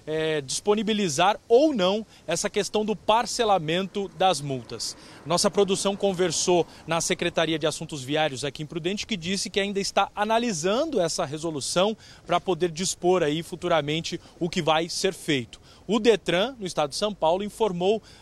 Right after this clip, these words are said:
a, praticamente a mesma coisa, disse que tá analisando também essa resolução pra ver como é que vai ficar a situação das multas, pra poder dispor também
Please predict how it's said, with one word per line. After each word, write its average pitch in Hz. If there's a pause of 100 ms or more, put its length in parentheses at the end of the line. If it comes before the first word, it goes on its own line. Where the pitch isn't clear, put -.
(100)
a, 175 (220)
praticamente 202
a -
mesma 175
coisa, 185
disse 170
que -
tá 185
analisando 185
também 160
essa 156
resolução 143 (260)
pra 151
ver 165
como 165
é 190
que 185
vai 180
ficar 165
a 156
situação 147
das 170
multas, 160
pra 175
poder 160
dispor 180
também 170